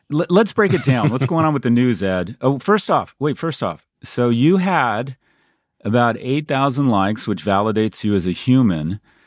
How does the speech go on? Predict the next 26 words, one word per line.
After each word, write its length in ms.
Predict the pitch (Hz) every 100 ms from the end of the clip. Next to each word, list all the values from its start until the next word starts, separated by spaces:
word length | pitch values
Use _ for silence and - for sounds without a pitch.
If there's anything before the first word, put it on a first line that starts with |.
| _ _ _
On 540 | - 101 104 101 98 98 -
Twitter, 600 | - 165 175 95 85 82 -
you 120 | 120
said 180 | 139 113
that 100 | 90
Governor 380 | 104 101 101
Newsom 320 | 92 110 - 90
put 160 | 98
on 100 | 90
a 60 | 85
masterclass 1080 | 90 101 107 98 - 85 78 76 80 - - _ _ _ _ _
in 180 | 98 98
debating 420 | 85 104 107 104
and 100 | 95
communication. 840 | - 98 98 87 107 107 - 87 87
And 80 | 95
the 60 |
reason 260 | 113 120 110
I 80 | 95
do 180 | 90
think 200 | 98 104
this 100 | 90 92
has 180 | 90
a 60 | 85
link 300 | 82 90 82
to 380 | - 87 82 78